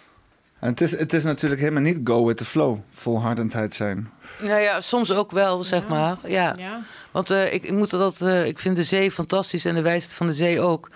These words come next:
Speaker 2: Maar als je een stormachtige dag hebt, ik bedoel, we bewegen allemaal in een zee van mogelijkheden.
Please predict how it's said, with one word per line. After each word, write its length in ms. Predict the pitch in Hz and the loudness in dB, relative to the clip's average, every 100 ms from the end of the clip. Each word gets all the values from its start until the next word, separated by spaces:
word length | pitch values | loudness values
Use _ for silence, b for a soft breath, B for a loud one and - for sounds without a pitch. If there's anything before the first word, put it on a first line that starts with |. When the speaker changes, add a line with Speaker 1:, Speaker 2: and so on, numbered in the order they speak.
| B B B | B B B
Speaker 2:
Maar 100 | - | -6
als 100 | 175 | -4
je 80 | 175 | -2
een 60 | 160 | -2
stormachtige 680 | - 190 175 170 170 160 147 | 0 0 2 0 0 -2 0
dag 240 | 180 185 | 0 0
hebt, 160 | 151 - | -2 -6
ik 60 | |
bedoel, 340 | 156 175 165 - | 2 4 4 0
we 220 | 147 160 | -2 0
bewegen 420 | 156 160 175 185 156 | 2 2 2 2 -2
allemaal 400 | 175 165 160 151 | 0 0 2 2
in 60 | |
een 120 | 165 | 2
zee 220 | 151 170 151 | 4 2 2
van 100 | 156 | 2
mogelijkheden. 720 | 175 185 160 147 139 143 | 2 0 -2 0 2 0